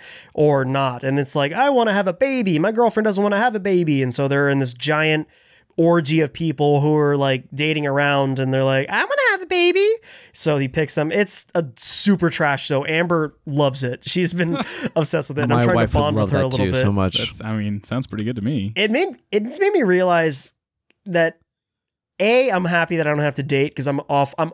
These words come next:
Speaker 1: awful at dating because I'm not good at the bullcrap part,
Speaker 2: Mm-hmm.
Speaker 1: which is what this show for the, like, first episode was,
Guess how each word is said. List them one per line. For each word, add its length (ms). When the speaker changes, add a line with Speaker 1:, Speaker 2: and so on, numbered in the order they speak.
Speaker 1:
awful 380
at 80
dating 320
because 340
I'm 300
not 360
good 340
at 260
the 100
bullcrap 800
part, 420
Speaker 2:
Mm-hmm. 320
Speaker 1:
which 160
is 160
what 280
this 140
show 440
for 160
the, 240
like, 100
first 240
episode 380
was, 500